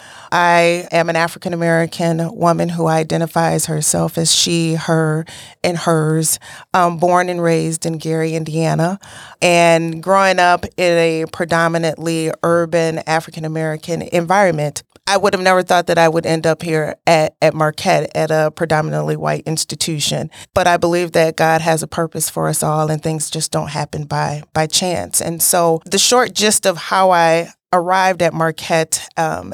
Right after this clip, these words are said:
as a seventeen-year-old freshman from Gary, um, I had a teacher in high school who was an alum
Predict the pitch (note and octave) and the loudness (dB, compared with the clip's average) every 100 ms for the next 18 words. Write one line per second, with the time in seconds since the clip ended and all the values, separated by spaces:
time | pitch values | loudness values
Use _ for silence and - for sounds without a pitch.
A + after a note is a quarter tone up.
0 | - E3+ E3 D#3+ - D#3+ E3 D#3+ E3 - | -4 0 0 -2 -4 -4 -4 -4 -2 0
1 | F3 F3 E3 F3 D#3+ E3 D#3+ D#3 - F3 | 0 -4 -6 -8 -6 -4 -4 -6 0 0
2 | E3+ F3 E3 E3+ - F#3+ F3+ E3+ F3 E3+ | 0 0 -2 -2 -2 -2 -2 0 2 6
3 | E3 E3+ - - - - E3+ E3+ F3 F3 | 4 2 -4 -16 -6 -2 2 2 2 2
4 | E3 E3 D#3+ D#3 D#3+ - - C4+ - D#3 | 2 2 2 0 -2 -4 -4 -2 -2 -2
5 | D#3 - - - - - F3 F3 F3+ F#3 | -2 -6 -20 -20 -16 -2 0 2 0 0
6 | - E3+ D#3+ D#3 - E3+ E3 D#3+ E3+ E3 | 0 0 0 -2 -2 -2 -2 0 0 2
7 | D#3+ E3+ E3+ E3 | 2 2 2 0